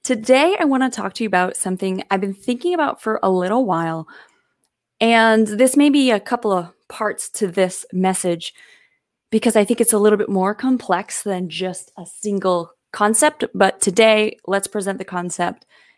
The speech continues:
and let me know what you think about it. Put it in the comments, put it in the show notes, um, hit me up. Let me know what you think overall and if you think this is relatable to you or if it's something that,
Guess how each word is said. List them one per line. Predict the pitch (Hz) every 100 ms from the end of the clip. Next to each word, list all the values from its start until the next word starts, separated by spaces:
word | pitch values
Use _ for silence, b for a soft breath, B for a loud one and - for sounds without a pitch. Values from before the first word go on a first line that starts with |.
| b
and | 233
let | 240 269
me | 370
know | 440
what | 427 403
you |
think | 339 285
about | 226 -
it. | - b b b b _
Put | 214
it | 262
in |
the | 269
comments, | 254 233 226 -
put | 233
it |
in | 233
the |
show | 233 226 208
notes, | 202 202 196 - -
um, | 170 170
hit | 165 -
me | 233
up. | 208 208 - _ _ _ -
Let | 214
me | 277
know | 320
what | 285 277
you | 226
think | 226 202 196 - _ _ _ _ _ -
overall | 196 208 190 208
and | 277
if | 226 208
you |
think | 196 202
this | 202 190
is | 170
relatable | 180 175 254 311 311
to | - 311
you | 302 302
or | - 190 196 190
if | 190
it's | 196 -
something | 196 185 196 180
that, | 180 175 180 -